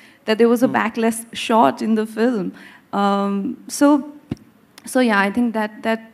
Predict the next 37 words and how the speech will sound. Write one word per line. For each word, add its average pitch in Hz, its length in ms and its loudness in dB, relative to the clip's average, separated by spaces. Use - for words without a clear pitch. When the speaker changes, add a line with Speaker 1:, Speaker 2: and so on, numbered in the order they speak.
Speaker 1:
uh, 202 360 -6
it's, - 640 -6
it's 285 160 -2
difficult 240 600 -2
to 208 220 -2
rise 196 580 0
above 202 360 0
that 208 160 0
mentality. 190 840 -4
It's, 202 220 -6
it's - 220 -8
difficult 214 680 -6
being 214 240 -6
a 202 80 0
woman 196 420 -4
or 185 140 -2
an 190 140 -6
actress 190 560 -10
to, 202 240 -6
um, 185 520 -6
you 190 80 -6
know, 180 120 -8
to 190 140 -8
rise 185 280 -6
above 185 200 -8
the 196 80 -12
sexuality. 196 640 -10
I 185 60 -6
mean, 190 140 -10
as 185 200 -8
much 190 180 -12
we 196 60 -12
would 190 120 -14
want 190 260 -8
to 208 120 -10
be, 190 260 -12
uh, 180 380 -4